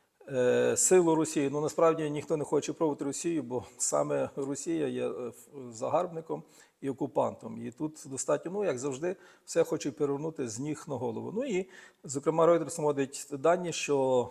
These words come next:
е, за даними Стокгольмського міжнародного інституту дослідження проблем миру,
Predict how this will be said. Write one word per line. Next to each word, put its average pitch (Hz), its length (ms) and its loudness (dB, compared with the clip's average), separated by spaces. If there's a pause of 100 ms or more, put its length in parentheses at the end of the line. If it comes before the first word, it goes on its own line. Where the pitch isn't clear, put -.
(100)
е, 123 140 -6
за 131 260 8
даними 151 380 6
Стокгольмського 143 560 0
міжнародного 135 380 0
інституту 135 420 -8
дослідження 123 520 -8
проблем 131 340 -4
миру, 196 280 4